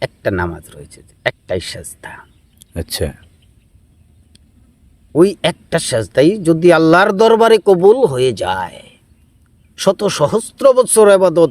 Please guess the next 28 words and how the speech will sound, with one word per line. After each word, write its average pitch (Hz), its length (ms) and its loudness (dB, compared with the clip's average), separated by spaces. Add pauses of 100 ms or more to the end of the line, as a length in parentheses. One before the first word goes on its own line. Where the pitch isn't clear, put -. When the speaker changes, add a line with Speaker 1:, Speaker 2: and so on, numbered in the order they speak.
(100)
Speaker 1:
করলেও 170 680 2 (560)
যদি 160 240 0
কবুল 170 400 2
না 185 140 2
হয়, 101 320 -8 (720)
একটা - 540 -2
সেজদা 202 540 -2
যদি 160 320 -2
কবুল 123 320 -2
হয়ে 95 220 -4
যায়, - 240 -20 (960)
এখানেই 202 380 0
মারফত 160 400 -2
বলছে 127 380 -6
যে 165 120 -8 (100)
একটাই 120 500 -6
যথেষ্ট। - 580 -16 (800)
Speaker 2:
আচ্ছা। - 360 -8 (260)
Speaker 1:
যদি 220 400 2
একটা - 360 -2 (200)
কবুল 254 500 4
হয়ে 123 240 -6
যায়, - 260 -18 (1000)
আল্লাহ 175 320 2
যদি 233 320 -6
কবুল 220 300 2
করে 220 220 2
নেন 202 160 4